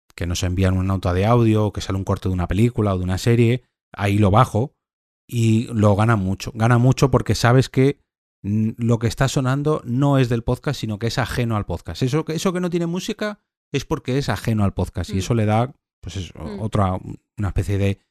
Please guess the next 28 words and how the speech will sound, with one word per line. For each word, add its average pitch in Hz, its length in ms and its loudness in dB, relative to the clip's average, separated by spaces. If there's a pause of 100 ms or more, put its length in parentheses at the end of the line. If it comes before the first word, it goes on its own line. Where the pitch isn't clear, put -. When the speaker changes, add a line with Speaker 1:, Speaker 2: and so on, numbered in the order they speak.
(220)
Speaker 1:
diseño 104 640 0
sonoro, 104 480 4
permitidme 92 480 0
la 95 100 2
expresión, 95 380 -4
pero 90 140 -2
yo 82 140 -2
creo 87 120 0
que 85 80 -4
es - 80 -4
así, 101 340 -4 (680)
que, 98 600 2
que - 80 0
ayuda 98 320 2
mucho 90 320 -4
al 92 80 -4
propio 87 280 -6
podcast. - 400 -18 (1300)
Bueno, 151 200 4
¿tienes 143 200 2
alguna 156 260 4
más 170 280 2
o 110 100 0
cierro 123 320 2
ya 117 120 2
con 107 100 0
la 92 60 0
última? 85 420 -6